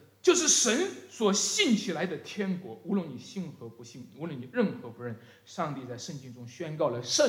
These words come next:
旨，基督是君王之王。圣经说：“现在你们君王要醒悟。”你们世上的审判官该受管教，要以嘴亲子，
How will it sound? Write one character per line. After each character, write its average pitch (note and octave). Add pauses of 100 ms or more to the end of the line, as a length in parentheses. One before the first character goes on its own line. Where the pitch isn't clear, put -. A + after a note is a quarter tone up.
(140)
旨， - (640)
基 G3+
督 F3
是 C3+
君 E3+
王 A2+
之 B2+ (100)
王。 F#2+ (920)
圣 D#3
经 C#3
说： A2+ (180)
“现 A3
在 -
你 C#3+
们 C#3
君 F#3+
王 C#3
要 G3+
醒 D#3
悟。” - (580)
你 D3+
们 D#3
世 E4
上 A#3
的 F#3+
审 F3+
判 A3+
官 A3+
该 C#4
受 C4+
管 C#3
教， - (440)
要 B2
以 B2+
嘴 B2
亲 C3+
子， -